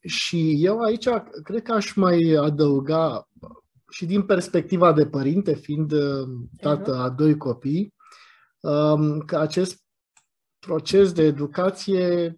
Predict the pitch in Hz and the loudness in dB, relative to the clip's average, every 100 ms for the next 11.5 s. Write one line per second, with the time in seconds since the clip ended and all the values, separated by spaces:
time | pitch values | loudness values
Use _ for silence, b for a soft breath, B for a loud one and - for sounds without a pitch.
0 | _ 196 180 180 175 175 165 170 - 180 | _ -10 -8 -8 -6 -4 -4 -6 -2 -2
1 | 180 170 - 180 - 190 170 165 143 156 | 0 -2 0 -4 -4 0 4 4 4 4
2 | 180 147 135 143 151 170 170 143 131 123 | 4 4 0 -2 0 0 0 -2 -2 -6
3 | 131 127 147 185 202 b b b - 208 | -10 -6 -4 -4 -6 b b b -14 -6
4 | 214 226 147 214 208 220 233 226 185 180 | -2 0 2 2 0 0 0 -2 -4 -6
5 | 156 165 156 151 151 135 127 170 180 - | -12 0 2 4 4 2 -6 -10 -10 -12
6 | - 165 156 151 156 175 208 202 - 160 | -12 -2 2 6 8 8 8 6 6 6
7 | 151 139 135 139 135 160 147 147 143 147 | 8 6 4 0 0 2 2 0 0 0
8 | 151 151 143 139 151 135 131 156 131 131 | 0 0 -2 -2 -4 -4 -6 -6 -8 -8
9 | 139 143 156 147 190 175 175 185 175 165 | -8 -2 0 0 0 0 0 0 -2 -2
10 | 151 143 151 156 156 147 143 139 131 - | -2 -2 -2 0 0 -2 -6 -8 -12 -10
11 | 131 147 147 147 | -6 -2 -4 -2